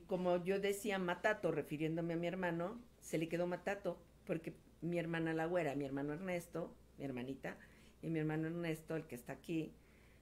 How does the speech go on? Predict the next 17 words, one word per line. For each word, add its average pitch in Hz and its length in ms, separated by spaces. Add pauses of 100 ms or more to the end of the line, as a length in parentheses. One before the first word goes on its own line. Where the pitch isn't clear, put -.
(260)
eh, 156 280
oían 170 360
que 165 140
yo 156 140
me 160 100
refería 151 380
a - 20
él 143 180
como 160 200
Matato, 160 580
y 180 80
se 165 160
le 156 100
quedó 160 220
muchísimos 165 880
años 143 300
Matato, 131 580